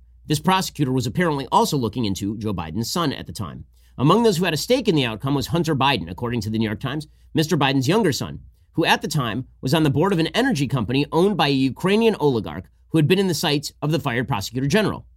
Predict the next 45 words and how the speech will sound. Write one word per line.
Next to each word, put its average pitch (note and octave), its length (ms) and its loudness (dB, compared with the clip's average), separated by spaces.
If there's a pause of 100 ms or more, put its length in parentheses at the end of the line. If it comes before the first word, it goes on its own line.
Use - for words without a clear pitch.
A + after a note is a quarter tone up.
(680)
Hunter A3 240 4
Biden D#3+ 280 2
was A#2+ 120 -2
a B2 60 -2
Yale-educated E3 760 0
lawyer F#2 340 -4 (160)
who D#3 80 2
had D3+ 100 2
served A#3 280 4
on F#3 100 0
the E3 60 0
boards C#3+ 260 0
of A#2+ 80 -2
Amtrak F3+ 600 0
and C3+ 80 0
a C3 60 2
number G3+ 240 4
of E3 80 0
nonprofit B2+ 520 0
organizations A#2 640 0
and A#2 120 -2
think D#3+ 180 0
tanks, D2+ 280 -10 (200)
but C#3+ 80 -2
lacked D3 280 2
any B3 240 2
experience A#2 560 0
in B2+ 80 0
Ukraine, F2 420 -4 (180)
and C3 120 0
just C#3 140 0
months F#3 260 2
earlier E3+ 480 2 (100)
had D3 120 -2
been D#3+ 120 0
discharged E3 460 -2
from D#3+ 100 2
the D3+ 80 4
Navy G3 260 2
Reserve B2+ 360 -2
after C3 200 -6
testing C#3+ 300 -2
positive B2 460 0
for B2+ 180 -4
cocaine. C3+ 480 -2